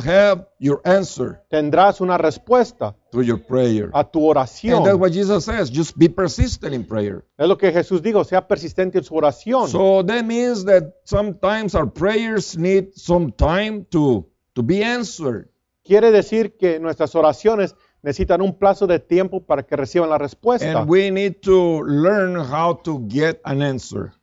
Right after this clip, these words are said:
Speaker 2: Y tenemos que aprender cómo recibir una respuesta.
Speaker 1: Now, uh, there is so many examples that we can still talk about the, the principle of forgiveness, and I, I don't, don't think that I'm just gonna away,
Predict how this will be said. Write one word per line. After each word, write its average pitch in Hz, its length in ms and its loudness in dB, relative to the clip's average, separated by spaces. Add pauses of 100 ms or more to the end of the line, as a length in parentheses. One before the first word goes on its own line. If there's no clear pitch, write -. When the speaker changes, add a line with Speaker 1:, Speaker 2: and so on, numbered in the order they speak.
Speaker 2:
Y 151 100 -6
tenemos 196 340 2
que 202 140 2
aprender 190 420 0
cómo 202 380 0
recibir 175 500 -4
una 165 180 0
respuesta. 160 680 -4 (1000)
Speaker 1:
Now, 202 520 -2 (420)
uh, 143 180 -12
there 196 160 0
is 233 80 -4
so 247 120 -4
many 240 200 -6
examples 208 500 -2
that 190 80 2
we 196 120 -4
can 208 200 -2
still 226 300 -4
talk 214 240 -4
about 160 400 2
the, 147 120 -6 (260)
the 143 120 -4
principle 170 460 0
of 113 80 -4
forgiveness, 160 720 -4
and 139 180 -6
I, 196 300 -4
I 151 60 -10
don't, 147 300 -4
don't 165 140 0
think 170 140 -6
that 165 80 -2
I'm 156 100 -4
just 139 140 -12
gonna 151 160 -4
away, 139 220 -2